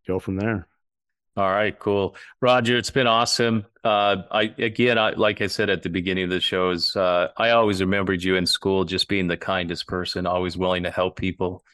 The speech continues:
Speaker 2: uh, just, ju-, just always saying hi to everybody. So I just appreciate you. Forty,
Speaker 1: Yeah.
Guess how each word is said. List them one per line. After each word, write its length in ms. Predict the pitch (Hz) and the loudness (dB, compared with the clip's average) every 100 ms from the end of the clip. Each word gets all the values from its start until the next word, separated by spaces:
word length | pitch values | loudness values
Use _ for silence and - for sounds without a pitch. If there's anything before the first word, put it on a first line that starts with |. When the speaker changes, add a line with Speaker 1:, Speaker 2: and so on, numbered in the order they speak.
| _ _ _ _ | _ _ _ _
Speaker 2:
uh, 280 | 107 90 85 | 0 0 0
just, 380 | 82 95 - _ | 0 -2 -2 _
ju-, 160 | 113 107 | -2 -2
just 320 | 127 107 - | 0 -2 2
always 240 | 135 117 110 | 2 2 0
saying 220 | 123 104 | -2 -2
hi 220 | 90 101 | -2 -2
to 80 | 92 | 0
everybody. 560 | 87 85 82 85 85 85 | 0 -2 -2 -4 -4 -6
So 220 | - 92 | -4 -2
I 80 | 90 | -2
just 160 | 87 | -4
appreciate 520 | - 98 90 98 90 101 | -6 -4 -2 -2 -4 -2
you. 180 | 92 90 _ _ _ _ _ | -2 -4 _ _ _ _ _
Forty, 280 | - 127 120 | 0 2 2
Speaker 1:
Yeah. 220 | 113 - | 0 -2